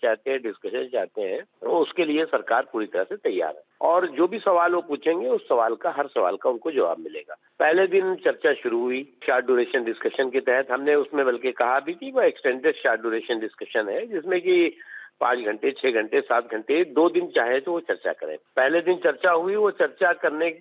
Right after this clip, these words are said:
में उन्हें ये महसूस हुआ होगा, हो सकता है कि उनके पास कोई तर्क नहीं है, कोई तथ्य नहीं है,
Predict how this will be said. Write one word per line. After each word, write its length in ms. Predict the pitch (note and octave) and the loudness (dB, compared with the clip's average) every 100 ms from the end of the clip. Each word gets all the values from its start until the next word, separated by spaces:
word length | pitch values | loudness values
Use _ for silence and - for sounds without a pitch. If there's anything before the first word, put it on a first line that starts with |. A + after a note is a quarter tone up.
| - | -12
में 360 | D#3+ E3 E3+ E3+ | -2 0 2 0
उन्हें 420 | D3+ - C3+ E3+ | -2 -4 0 2
ये 220 | F#3 F3 D#3 | 4 2 2
महसूस 360 | C#3 - D#3+ | 0 -2 -8
हुआ 180 | C#3+ D3+ | 0 2
होगा, 320 | C#3 C#3 C#3+ | 4 4 4
हो 180 | C#3+ A#2 A#2 | 2 2 -2
सकता 280 | - G#2+ | -4 -2
है 120 | F2+ A2 | -2 -4
कि 640 | - _ F3 F3 F3 E3 | -12 _ 2 4 4 2
उनके 420 | F3 - D3 D3 | -4 -4 -4 -2
पास 220 | F#3 E3+ E3 | 2 2 0
कोई 120 | E3+ D#3 | -2 -2
तर्क 320 | - C#3 C#3 | 0 0 0
नहीं 200 | D#3 E3 | 0 2
है, 80 | E3+ | 0
कोई 200 | E3+ D3+ | 0 -2
तथ्य 380 | - G2+ - F#2 | 0 -2 -2 -10
नहीं 240 | E2+ | -8
है, 80 | F2 | -6